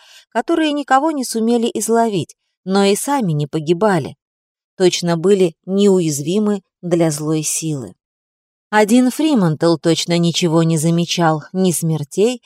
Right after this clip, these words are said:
ни опустевших домов, ни солдат, ни опухшего от слёз лица экономки Коутсов, ни вечного отсутствия хозяев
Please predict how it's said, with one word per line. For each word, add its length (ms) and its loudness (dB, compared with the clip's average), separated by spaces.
ни 140 0
опустевших 640 0
домов, 560 2
ни 140 -2
солдат, 580 0
ни 220 2
опухшего 680 0
от 220 -2
слёз 320 0
лица 540 0
экономки 640 -2
Коутсов, 720 -2
ни 220 2
вечного 520 0
отсутствия 600 -4
хозяев 560 -4